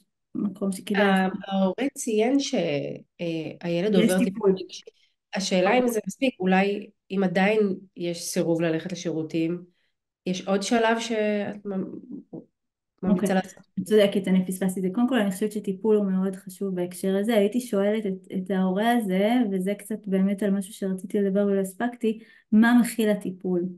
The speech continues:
Speaker 1: כי אנחנו יודעים שטיפול בטראומה, אה, ובכלל, האמת, טיפול בילדים, כדי שיהיה יעיל, לפי מה שאנחנו מכירים קלינית ומחקרית,
Speaker 2: כן.
Speaker 1: חייב להיות מערכתי. זאת אומרת, טיפול שבו ילד הולך לשעה בשבוע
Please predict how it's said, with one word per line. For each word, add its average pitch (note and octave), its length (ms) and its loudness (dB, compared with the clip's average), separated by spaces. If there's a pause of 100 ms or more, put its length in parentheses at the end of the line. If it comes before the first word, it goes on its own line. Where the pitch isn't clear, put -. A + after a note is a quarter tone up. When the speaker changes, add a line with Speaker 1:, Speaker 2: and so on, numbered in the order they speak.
(120)
Speaker 1:
כי - 100 -8
אנחנו F#3 280 0
יודעים A#3+ 240 2
שטיפול G3+ 460 0
בטראומה, A3+ 600 0 (920)
אה, G3 280 -2
ובכלל, A3+ 460 2
האמת, F#3 240 0
טיפול A3 260 -4
בילדים, G#3 680 0 (220)
כדי A3 280 -2
שיהיה A3 420 -4
יעיל, G#3+ 540 -2 (140)
לפי A3 200 -4
מה A3 120 0
שאנחנו F#3+ 320 -2
מכירים G3 420 0
קלינית G3+ 320 0
ומחקרית, F#3+ 580 -2 (520)
Speaker 2:
כן. F3 140 -10
Speaker 1:
חייב A3+ 200 -2 (120)
להיות A3+ 460 2
מערכתי. F#3 680 -4 (600)
זאת - 120 -20
אומרת, F#3+ 140 2
טיפול C4 280 0
שבו A3+ 280 4
ילד A3 320 2
הולך G3+ 280 2
לשעה G3 340 -4
בשבוע G3 720 0